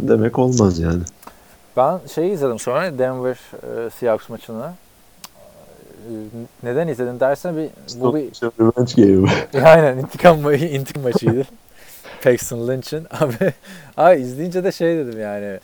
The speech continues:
Speaker 2: Şu anki Paxton Lynch e, Drew Luck'tan daha iyi gözüküyor.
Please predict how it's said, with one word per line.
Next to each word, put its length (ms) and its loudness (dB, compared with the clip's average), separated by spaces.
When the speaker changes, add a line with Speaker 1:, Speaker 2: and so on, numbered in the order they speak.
Speaker 2:
Şu 240 -4
anki 280 -4
Paxton 560 -4
Lynch 240 -8
e, 220 -12
Drew 220 -4
Luck'tan 360 2
daha 180 6
iyi 80 0
gözüküyor. 460 -12